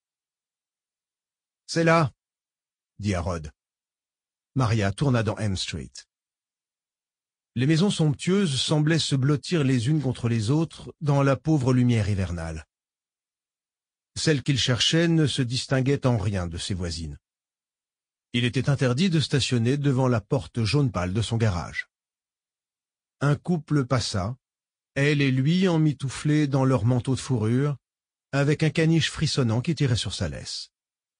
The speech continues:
Je vais vous attendre », dit Maria Chen. « Non », dit Harrod. « Continuez de rouler.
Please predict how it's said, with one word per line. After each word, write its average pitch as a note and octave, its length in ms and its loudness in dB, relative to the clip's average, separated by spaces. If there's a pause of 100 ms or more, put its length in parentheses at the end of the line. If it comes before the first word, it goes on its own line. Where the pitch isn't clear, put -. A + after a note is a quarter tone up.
(1200)
Je - 120 -6
vais F3 80 2
vous F#3 160 2
attendre », C#3 560 0 (560)
dit A2+ 120 0
Maria F2+ 300 -2
Chen. « E2 380 -4 (1120)
Non », C3+ 260 2 (640)
dit G2 120 -4
Harrod. « D#2+ 380 -8 (640)
Continuez G#3 360 0
de F3 60 2
rouler. B2+ 380 0